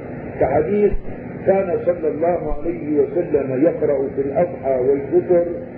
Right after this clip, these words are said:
قاف والقرآن المجيد واقتربت الساعة وانشق القمر"، فإنه لم يروه ثقة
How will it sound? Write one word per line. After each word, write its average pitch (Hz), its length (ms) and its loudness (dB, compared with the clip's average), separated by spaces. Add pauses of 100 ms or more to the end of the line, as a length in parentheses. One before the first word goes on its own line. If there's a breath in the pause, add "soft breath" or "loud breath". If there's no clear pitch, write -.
(340)
قاف 180 320 0
والقرآن 170 560 -2
المجيد 180 560 -4 (460)
واقتربت 143 560 2 (160)
الساعة 131 420 -2 (100)
وانشق 135 460 -2
القمر"، 101 480 0 (600)
فإنه 208 400 4
لم 185 340 4
يروه 180 680 -2
ثقة 392 440 2